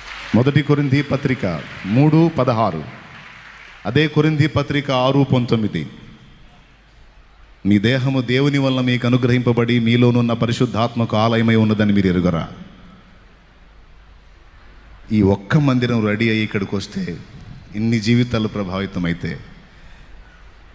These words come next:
యవనస్తుడా, యవనస్తురాలా,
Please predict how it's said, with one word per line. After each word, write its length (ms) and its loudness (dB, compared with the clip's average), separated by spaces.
యవనస్తుడా, 720 0
యవనస్తురాలా, 960 -2